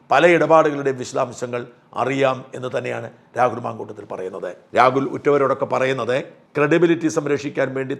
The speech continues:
തന്നെ തള്ളിപ്പറഞ്ഞവർ, തന്നെ പുറത്താക്കാൻ ശ്രമിക്കുന്നവരുടെ ക്രെഡിബിലിറ്റി ലോകം അറിയട്ടെ എന്നാണ്. എന്ന് വെച്ചാൽ വി ഡി സതീശൻ അടക്കമുള്ളവരെക്കുറിച്ച്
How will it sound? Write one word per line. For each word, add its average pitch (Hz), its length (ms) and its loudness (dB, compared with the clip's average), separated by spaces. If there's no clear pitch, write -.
തന്നെ 135 240 -2
തള്ളിപ്പറഞ്ഞവർ, 135 640 -2
തന്നെ 135 240 0
പുറത്താക്കാൻ 135 460 -2
ശ്രമിക്കുന്നവരുടെ 123 680 -6
ക്രെഡിബിലിറ്റി 123 600 -4
ലോകം 123 320 4
അറിയട്ടെ 123 340 -6
എന്നാണ്. 76 280 -20
എന്ന് 127 160 -2
വെച്ചാൽ 131 260 0
വി 143 140 2
ഡി 143 160 4
സതീശൻ 139 360 -6
അടക്കമുള്ളവരെക്കുറിച്ച് 131 840 -6